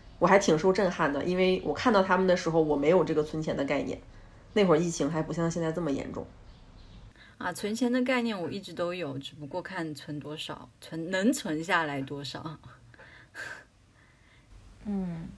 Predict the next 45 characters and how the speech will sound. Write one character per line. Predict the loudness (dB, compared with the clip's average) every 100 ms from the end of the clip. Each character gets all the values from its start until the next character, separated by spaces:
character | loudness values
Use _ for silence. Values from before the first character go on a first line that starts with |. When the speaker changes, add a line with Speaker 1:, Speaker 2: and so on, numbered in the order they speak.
| -6
Speaker 2:
但 | -2
是 | 0 0 0 0 -2 -4
我 | -6
觉 | 0 0 2
得 | 2
那 | 2 4
样 | 2 2
的 | 0 -2 -4 -8
一 | -12 -8
个 | 0 2 2 -2 -6 -16 _ _ _ _ -18
挑 | -4 -4 -2
战 | 0 2 2 0
也 | -4
好， | -4 -6
或 | -4 -4
者 |
是 | -4 -8
他 | -8 -10
们 | -12
自 | -10
己 | -10
生 | -10 -12
活 | -10
的 | -10
方 | -8 -8 -8
式 | -10 -8
也 | -8
好， | -10 -10 -12 -14 -20 -20 -18
可 | -10
能 | -6
因 | 0 2 4
人 | 2
而 | 0 -4
异 | -4 -8 -8
吧。 | -8 -8 -10 -14 -18 _ -20 _ _ _ _ -12
嗯， | -8 -6 -6 -8 -12 -16 _ _ _ _ _ _ _ _ _ -14 -10
我 | -4 0
觉 | 4
得 | 4
还 | 4 2
是 | 2 0 2 2 -2 -10 _ -12
看 | -2 2 2 -2 -4
自 | 0 0
己 | -2 -8 -4
最， | 4 4 4 -4